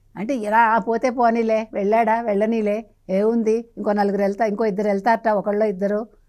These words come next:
అది చెప్పటంలో భయం. అది already ఇతను నాలుగో వాడు, ఇంకా ఒకళ్ళు ఇద్దరు వెళ్తారని మాకు సమాచారం ఉంది.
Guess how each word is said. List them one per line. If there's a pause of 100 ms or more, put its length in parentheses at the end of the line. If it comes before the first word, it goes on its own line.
(140)
అది
చెప్పటంలో (320)
భయం.
అది (1500)
already
ఇతను
నాలుగో
వాడు,
ఇంకా
ఒకళ్ళు
ఇద్దరు
వెళ్తారని
మాకు
సమాచారం
ఉంది.